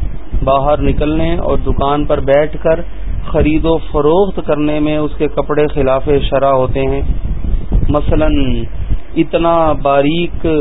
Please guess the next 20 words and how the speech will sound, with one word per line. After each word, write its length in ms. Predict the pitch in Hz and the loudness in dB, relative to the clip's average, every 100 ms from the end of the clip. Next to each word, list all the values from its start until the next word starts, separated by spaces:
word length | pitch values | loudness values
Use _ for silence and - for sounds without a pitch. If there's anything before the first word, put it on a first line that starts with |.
| 135 - | 0 -2
کہ 160 | 151 | -2
بدن 420 | 139 139 139 156 147 | 0 0 0 0 0
چمکے 600 | 147 143 156 151 151 147 - - | 0 -2 2 2 2 0 -4 -4
یا 200 | 139 143 | 0 0
اونچے 460 | 143 147 147 156 151 | 2 2 2 2 2
کے 120 | 151 - | 0 0
سترے 280 | - 139 151 | 0 2 2
عورت 340 | 139 147 143 | 2 2 2
نہ 80 | 147 147 | 2 2
کریں، 240 | 143 147 143 - - - - - 143 | 2 0 -2 -4 -4 -6 -8 -6 -2
جیسے 280 | 147 151 | 0 2
اونچی 400 | 151 147 139 156 | 2 2 0 -2
کرتی، 520 | 147 151 143 143 147 143 | 0 -2 0 2 2 0
پیٹ 220 | 151 147 151 - | 0 0 2 0
کھلا 220 | 143 147 | 2 2
ہوا 440 | 147 147 147 143 135 - - 147 | 2 2 2 0 -2 -2 -4 -2
وغیرہ 300 | 156 190 208 | 0 2 2
وغیرہ، 360 | 180 170 170 165 - - - - - - - - - - | 2 2 2 0 -2 -4 -4 -4 0 2 2 2 0 -2
تو 100 | 156 147 139 135 127 123 123 - - - - - - - - - - - - | 0 2 2 2 0 -2 -4 -4 -4 -4 -6 -6 -6 -2 0 0 -2 -4 0
احتمال 560 | 156 147 156 156 156 | 0 0 0 2 2